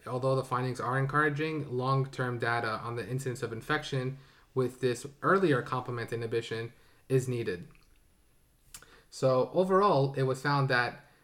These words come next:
the new medication, pegcetacoplan, was superior to eculizumab in improving hemoglobin and the clinical and hematological outcomes in patients with P N H, and it gave them a better control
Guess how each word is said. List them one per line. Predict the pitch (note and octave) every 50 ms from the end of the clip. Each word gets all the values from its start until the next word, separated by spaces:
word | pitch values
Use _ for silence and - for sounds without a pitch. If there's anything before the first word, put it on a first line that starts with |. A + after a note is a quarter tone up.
| _ _ _
the | - B2 B2
new | B2+ C#3+ E3
medication, | E3+ D#3 D3 C#3 - B2 A#2 A#2 - A#2 A2+ A2+ - -
pegcetacoplan, | C#3 C3+ C3+ - C3+ B2 A#2+ B2+ A2 - C#3+ C#3+ C#3 - A#2 A2 G#2+ G#2 G#2+
was | A#2 A#2+ -
superior | - - D3 C#3+ C#3 - E3+ F#3 E3+ C#3+ B2 G#2+
to | - - B2
eculizumab | G#2 A#2 - - B2 A#2+ A#2 B2 B2 B2 A2+ A2 G#2+ G#2+ G#2+ - _ _ _ _ _ _ _ _ -
in | C3
improving | C3+ B2+ B2+ B2 B2 - E3 F3+ F#3+ E3+ C#3 C3 A#2+ A#2 A2+ -
hemoglobin | - - C#3+ C#3+ D3+ D#3+ D3+ D3+ D#3+ D#3+ D#3 F3 F3 F3 E3 - - -
and | C#3+ C#3+ D#3+ E3+ E3+
the | D#3+
clinical | - - D#3 D3+ C#3 C#3+ C#3+
and | C3+ C3 B2+
hematological | C3 C3 C3 C3 - B2+ B2+ B2+ - - B2 -
outcomes | C3 C#3 C#3 C3+ B2 A2+ A#2
in | A#2 A2+
patients | - - C#3+ D#3 D#3+ - A#2+ A2 - -
with | - E3 E3 E3
P | - - B2
N | A2 G#2
H, | G2 G2 G2+ - - - - _ _ _ _ - - - _ _ _
and | - B2+ B2+ B2 B2 A#2+ A#2+ - -
it | B2+ B2+ B2 A#2+ - - - - -
gave | - - C#3 C#3 C3+
them | C#3 C3+ C3 C3 B2+ B2+ A#2+
a | B2 B2 B2 A#2+ A#2+ A2+
better | A#2+ - C3+ C3 C3+
control | C3 C3+ C3 A#2+ - C3 B2 B2 A#2+ A#2+ A#2+ -